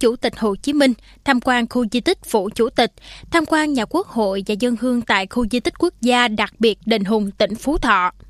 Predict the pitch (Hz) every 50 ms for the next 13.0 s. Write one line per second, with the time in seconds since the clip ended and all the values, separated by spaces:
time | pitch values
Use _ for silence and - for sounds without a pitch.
0 | - - - - - - - - - - - 294 294 269 294 277 233 240 254 294
1 | - 320 311 311 285 262 - 254 294 330 - 240 - - - 214 220 262 - 311
2 | 285 254 208 - 214 202 - 247 240 320 392 - - 214 196 214 233 240 226 220
3 | - - - - - - 202 180 170 214 302 - 294 240 214 208 - 226 202 220
4 | 254 285 247 226 226 - 285 320 381 349 269 202 - - 226 196 196 196 - 247
5 | 208 202 190 262 - 277 226 208 190 - 269 294 370 453 - - - - - -
6 | _ - 330 330 294 226 196 196 - 269 294 277 262 220 202 - - 247 233 269
7 | 254 233 226 220 214 196 175 170 202 269 311 294 277 247 233 220 202 175 - -
8 | 226 220 208 233 220 208 208 226 220 220 202 220 233 240 226 - - - - -
9 | - - 233 254 262 240 - 226 220 - 339 403 440 - 269 233 226 220 202 214
10 | 262 269 269 262 262 269 277 262 240 - - 226 240 262 330 370 294 220 190 185
11 | - 220 233 233 226 220 202 165 170 202 - 277 311 302 240 202 214 202 202 185
12 | - - - - _ _ - - - - - 285 294 269 - - 214 226 277